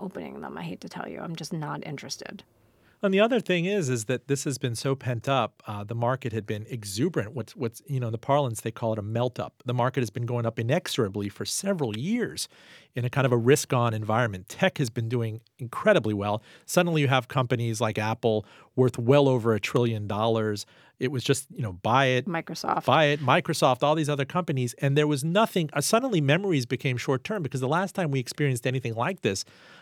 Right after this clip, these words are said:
Speaker 2: was briefly in twenty eleven when you saw, what is it, a bear market of twenty percent. And, and certainly very few people remember getting cut in half their portfolios in two thousand eight and two thousand nine.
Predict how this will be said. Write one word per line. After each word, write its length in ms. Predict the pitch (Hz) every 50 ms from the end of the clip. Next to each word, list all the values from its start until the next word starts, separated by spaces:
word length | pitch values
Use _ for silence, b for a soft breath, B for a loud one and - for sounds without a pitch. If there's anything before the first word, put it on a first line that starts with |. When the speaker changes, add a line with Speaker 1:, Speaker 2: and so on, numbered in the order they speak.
| B B
Speaker 2:
was 220 | B 123 131 127 110
briefly 720 | - - 131 170 220 226 - - 156 143 127 123 123 123
in 160 | 127 135 139
twenty 320 | - - - 143 139 151
eleven 480 | 160 156 160 190 226 220 190 127 110 104
when 200 | 107 107 107 110 110
you 100 | 110 107
saw, 300 | - - 123 113 113 107
what 180 | 107 123 120
is 80 | 104 95
it, 80 | 107 95
a 40 |
bear 220 | 90 98 110 110 110
market 380 | 110 110 107 104 - - 120
of 100 | 101 95
twenty 280 | - - - 110 104 101
percent. 420 | - - 104 - - 156 123 - -
And, 220 | 123 117 117 139 - -
and 140 | 127 117 -
certainly 460 | - 175 175 180 147 127 110 - - -
very 380 | 110 110 110 - 240 269 262 240
few 200 | - - 143 123
people 280 | - 135 127 135 131
remember 340 | 123 123 135 147 147 143 135
getting 300 | 120 147 139 123 113 110 - b b b b b b b b b b b
cut 200 | - 156 - 160
in 60 | 139
half 380 | 117 147 175 202 170 - -
their 120 | - 123 107
portfolios 720 | - - 123 104 - - 127 113 113 110 107 107 104 107
in 80 | 104 104
two 160 | - 120 110
thousand 320 | 117 107 107 104 101 107
eight 140 | 113 135 131 107
and 80 | 101
two 80 | - 107
thousand 300 | 107 104 104 104 110 110
nine. 200 | 135 175 175